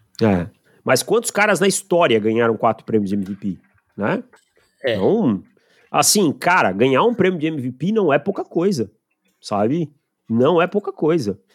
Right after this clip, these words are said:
Speaker 1: Só o Peyton Manning tem quatro. E o Aaron
Speaker 2: Tem
Speaker 1: Rodgers.
Speaker 2: cinco, na verdade, né?
Speaker 1: Cinco, cinco, isso. Tá? Nem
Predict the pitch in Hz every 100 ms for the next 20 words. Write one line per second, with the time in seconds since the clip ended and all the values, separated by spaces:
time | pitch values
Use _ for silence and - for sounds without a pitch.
0 | _ - - - 175 226 240 247 349 285
1 | 214 226 180 147 110 92 - _ _ _
2 | _ _ - 135 139 208 175 175 123 101
3 | - - 175 143 131 113 113 117 104 104
4 | 123 139 190 - 98 - - 98 - _
5 | - 101 - - _ _ _ _ _ 123
6 | 156 - 131 151 240 277